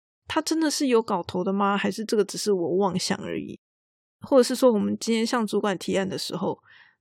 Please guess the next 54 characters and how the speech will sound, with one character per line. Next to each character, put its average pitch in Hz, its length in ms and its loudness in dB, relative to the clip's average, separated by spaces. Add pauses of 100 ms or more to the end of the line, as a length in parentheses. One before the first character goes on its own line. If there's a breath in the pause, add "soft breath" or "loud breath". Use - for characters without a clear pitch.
主 226 120 -6
管 220 180 2
都 208 140 4
会 214 260 6
要 208 240 2
我 175 80 0
们 165 220 -8
提 185 180 -6
出 208 200 -4
一 214 60 -2
些 196 180 4
证 196 240 0
据 190 200 -6
去 190 180 -4
证 226 220 0
明 170 240 -6
这 202 120 -2
个 190 100 0
提 180 260 -4
案 185 200 -4
是 180 480 -8
好 - 320 -6
的， - 240 -6
然 139 160 -8
后 190 200 -4
有 165 120 -4
可 - 160 -4
能 175 100 -2
成 185 260 -4
功 185 220 -6
的 185 100 -2
嘛。 - 100 -10 (800)
那 285 100 4
我 247 40 6
们 202 160 0
常 208 160 2
常 214 80 0
就 247 80 0
会 247 100 2
觉 196 160 2
得 196 60 2
说 214 320 0 (400 loud breath)
，“这 - 140 -2
件 311 100 2
事 302 160 0
情 214 200 0
我 196 80 -2
根 277 140 0
本 233 60 -4
都 220 80 0
还 233 100 -2
没 214 180 0
做 202 320 0
啊， 180 240 -2